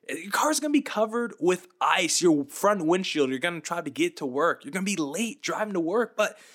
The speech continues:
you first gotta get all that ice off. You can't wait for your,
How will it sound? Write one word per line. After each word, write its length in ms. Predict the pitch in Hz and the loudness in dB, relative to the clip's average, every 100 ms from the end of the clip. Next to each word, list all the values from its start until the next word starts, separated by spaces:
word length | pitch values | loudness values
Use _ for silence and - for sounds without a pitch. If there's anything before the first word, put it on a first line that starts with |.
| _ | _
you 100 | 208 | -4
first 320 | - 220 226 | 2 2 2
gotta 160 | 175 190 | -4 -6
get 220 | 180 - _ | -6 -10 _
all 200 | 135 160 | -2 0
that 200 | 156 151 | 0 -2
ice 280 | 135 143 - | -2 -4 -4
off. 220 | 143 170 - | -4 -4 -6
You 60 | |
can't 300 | - 233 185 | -6 -4 -4
wait 340 | 139 151 202 - | -2 0 -2 -6
for 220 | 170 165 | -2 0
your, 380 | 151 143 120 | 2 2 2